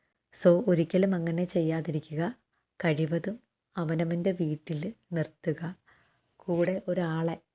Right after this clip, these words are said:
നിങ്ങൾക്ക് വിശ്വസിച്ച് നിർത്താൻ പറ്റുന്ന ഒരാളെ ക്യാഷ് കൊടുത്താണെങ്കിലും നിർത്തുക.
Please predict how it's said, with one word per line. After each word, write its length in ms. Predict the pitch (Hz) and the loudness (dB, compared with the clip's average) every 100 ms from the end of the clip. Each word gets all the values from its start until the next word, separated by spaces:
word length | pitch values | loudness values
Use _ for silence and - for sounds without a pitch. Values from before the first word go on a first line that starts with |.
| - | -8
നിങ്ങൾക്ക് 460 | 160 160 160 - 214 | -2 -2 -4 -6 -2
വിശ്വസിച്ച് 560 | 175 - - 160 - | -2 -4 -8 -10 -4
നിർത്താൻ 460 | 190 175 - 180 180 | -2 -2 -4 -4 -4
പറ്റുന്ന 360 | 160 - 165 | -6 -8 -8
ഒരാളെ 460 | 180 170 156 151 180 - _ _ _ | -4 -2 -2 -4 -8 -12 _ _ _
ക്യാഷ് 320 | 165 165 - 196 | -4 -4 -2 0
കൊടുത്താണെങ്കിലും 720 | 170 160 160 156 156 160 160 | 2 0 -2 -2 -4 -2 -4
നിർത്തുക. 520 | 147 _ 156 151 175 | -6 _ -10 -8 -10